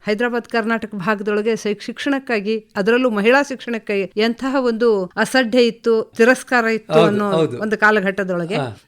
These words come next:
Speaker 1: ನಾನು ಎಸ್ ಎಸ್ ಎಲ್ ಸಿ ವರೆಗೂ ವಿಜಯ ವಿದ್ಯಾಲಯ ಹೈಸ್ಕೂಲ್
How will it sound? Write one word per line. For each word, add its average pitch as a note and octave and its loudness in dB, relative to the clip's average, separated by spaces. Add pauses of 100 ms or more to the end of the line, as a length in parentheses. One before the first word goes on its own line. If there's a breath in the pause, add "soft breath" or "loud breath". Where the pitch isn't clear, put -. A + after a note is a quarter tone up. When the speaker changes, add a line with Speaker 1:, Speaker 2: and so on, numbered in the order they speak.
(100)
Speaker 1:
ನಾನು B3 4 (120)
ಎಸ್ A#3 2
ಎಸ್ C#4 4
ಎಲ್ D4+ 4
ಸಿ D#4 -2
ವರೆಗೂ D4 0
ವಿಜಯ C4+ 2
ವಿದ್ಯಾಲಯ B3+ 2
ಹೈಸ್ಕೂಲ್ A#3+ -2